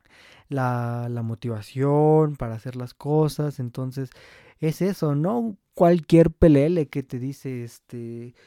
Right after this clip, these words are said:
"¿Qué onda? Oye, te invito a que sí, me sigas en mis cuentas de Twitter y, este,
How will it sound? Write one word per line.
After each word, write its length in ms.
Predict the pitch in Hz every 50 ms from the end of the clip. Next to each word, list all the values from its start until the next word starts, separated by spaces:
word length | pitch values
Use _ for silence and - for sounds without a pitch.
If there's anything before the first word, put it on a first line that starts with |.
| _ _ _ _ _
"¿Qué 80 | - 196
onda? 380 | 208 208 196 190 180 170 165
Oye, 540 | 160 185 185 175 170 151 147 143 135 131 135 _ - 147 151 _ _ _ _ _ _ _ _ _ _ _ _ _ _ -
te 40 | 160
invito 280 | 175 185 196 - -
a 100 | 208 202
que 360 | - - 180 165 147 135 127 131
sí, 280 | - - - 170 180 170
me 120 | 156 147
sigas 320 | 147 - 175 185 190 170 -
en 100 | 175 160
mis 140 | 139 - -
cuentas 300 | - 151 156 - 180 156
de 80 | 143
Twitter 480 | 135 - 170 185 - 202 196 196 190 175
y, 540 | 160 143 135 131 131 131 123 123 123 127 127
este, 640 | 123 127 131 - _ _ _ 131 127 123 123 131